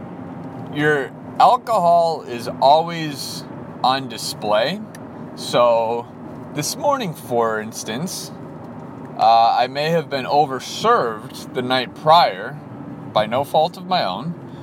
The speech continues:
and I wasn't feeling one hundred percent this morning. Maybe, you know, more around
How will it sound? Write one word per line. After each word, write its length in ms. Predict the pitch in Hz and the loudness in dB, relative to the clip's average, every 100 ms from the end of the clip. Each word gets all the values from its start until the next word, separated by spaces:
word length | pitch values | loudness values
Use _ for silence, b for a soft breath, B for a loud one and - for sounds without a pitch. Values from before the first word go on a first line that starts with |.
| B B B B - - - - | B B B B -16 -14 -14 -6
and 1400 | 135 143 143 135 127 127 123 - - - - - - - | -2 0 0 -2 -4 -10 -12 -14 -14 -12 -12 -12 -12 -2
I 120 | - 196 | 2 4
wasn't 400 | 262 269 254 185 | 2 0 -4 -8
feeling 880 | - 220 214 208 185 175 156 151 143 | -4 0 2 0 -2 -4 -6 -8 0
one 220 | 175 165 | 0 0
hundred 500 | 143 165 131 101 87 | -4 -4 -4 -6 -8
percent 840 | 101 - - - - - - - | -8 -6 -8 -10 -12 -12 -12 -10
this 180 | - - | -12 -10
morning. 400 | 107 90 87 104 | -6 -6 -6 -6
Maybe, 280 | 160 190 190 | 0 0 0
you 300 | 180 180 190 | -4 -6 -4
know, 180 | 139 123 | -2 -2
more 280 | 135 139 135 | 0 0 2
around 600 | 131 127 127 120 113 | 2 0 0 -2 -8